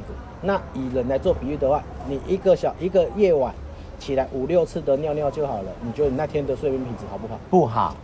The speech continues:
Speaker 1: 海龟的睡眠品质就是这样子。
Speaker 2: 啊。
Speaker 1: 因为为什么没有人在半夜看海龟的原因？假设今天的天气非常的允许，非常的好，很亮，你看得到海平面。
Speaker 2: 嗯。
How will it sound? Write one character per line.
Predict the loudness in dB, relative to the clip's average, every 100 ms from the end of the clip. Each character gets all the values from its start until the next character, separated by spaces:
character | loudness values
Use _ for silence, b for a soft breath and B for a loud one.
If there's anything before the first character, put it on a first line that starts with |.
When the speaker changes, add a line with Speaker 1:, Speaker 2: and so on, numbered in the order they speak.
| -16
Speaker 1:
海 | -6 -2
龟 | 2
的 | 2
睡 | 2 0
眠 | -2
品 | -4
质 | -6
就 | -6 -6
是 | -4
这 | -2
样 | -2
子。 | -6 -12 -16 -18 -18 -18 -16
Speaker 2:
啊。 | -14 -14 -14 -2
Speaker 1:
因 | 4
为 | 6 8
为 | 6
什 | 6
么 | 4
没 |
有 | 4
人 | 2
在 | 2
半 | 2 2
夜 | 0
看 | 0 -2
海 | -2
龟 | 0
的 | 0 0
原 | 0
因？ | -2
假 | 0
设 | 2 0
今 | 0 0
天 | 0
的 | 2
天 | 0
气 | 0 -2
非 | 0
常 | 0 -2
的 | -4
允 | -2 -4
许， | -6 -10 -8 0
非 | 0
常 | 2
的 | -2
好， | -2 -4 -6
很 | -6 -2
亮， | -2 -2 -4
你 | -10 -4
看 | -2
得 | -2
到 | -2
海 | -4
平 | -6 -4
面。 | -6 -6 -8
Speaker 2:
嗯。 | -6 -6